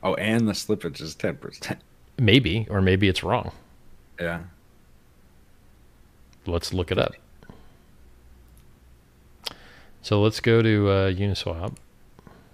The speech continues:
Speaker 2: I mean, I already did this math earlier, so it already, I already did this math earlier, and, like, one eth was, uh, like, ninety-eight thousand eight hundred seventy-six hex if self-refed.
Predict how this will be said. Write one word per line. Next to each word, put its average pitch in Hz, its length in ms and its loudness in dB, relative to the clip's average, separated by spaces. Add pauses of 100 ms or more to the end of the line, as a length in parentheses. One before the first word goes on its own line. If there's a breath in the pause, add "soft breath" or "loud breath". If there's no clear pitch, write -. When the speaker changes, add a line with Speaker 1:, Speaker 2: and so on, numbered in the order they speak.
(640 loud breath)
Speaker 2:
I - 60 -8
mean, 127 100 6
I 127 40 8
already 87 120 4
did 82 120 -4
this - 140 -10
math - 220 -10
earlier, - 360 -10
so - 280 -6 (1300 loud breath)
it 123 120 6
already, 139 460 8
I 117 60 2
already 139 160 6
did 135 140 4
this 117 120 0
math 117 180 2
earlier, 101 460 2
and, 90 120 0
like, 90 200 -4
one 95 260 -4
eth 90 420 -8
was, 87 380 -6
uh, 82 440 -4 (1000)
like, 95 100 -4
ninety-eight 92 640 -4
thousand 90 360 0
eight 85 140 -4
hundred 90 300 -4
seventy-six 90 600 -4
hex 87 300 -6
if 98 160 -10
self-refed. 107 680 -2